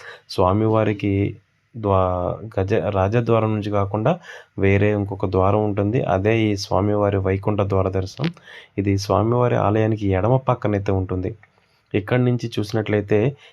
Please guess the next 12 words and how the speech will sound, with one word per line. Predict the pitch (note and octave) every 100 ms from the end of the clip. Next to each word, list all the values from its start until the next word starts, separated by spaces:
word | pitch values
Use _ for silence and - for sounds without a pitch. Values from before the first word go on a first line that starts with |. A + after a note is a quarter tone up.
| -
ఈ | G#2 -
ఆలయంలో | G2+ G2+ A2+ A2+ A#2 A2 G2+ D#3 - _ _ _ _ _ - -
ప్రతి | A2+ G#2+ D3
శనివారం | C#3 B2 A#2 A2+ G#2+ A#2+ C#3 - - F#2
అన్నదానం | G2 B2+ B2 A#2+ A#2
కూడా | - G#2+ G2+ G2+ B2+ - _ A2
ఏర్పాటు | G2+ G2 G2+ G2
చేశారు | F#2+ G#2 A2 G#2
దేవాదాయ | A2 F#2+ G2+ G#2+ G#2 G2+
ధర్మాదాయ | G2 F#2+ F#2+ F#2 F#2+
శాఖ | F#2+ F2+ -
వారు. | F2 E2+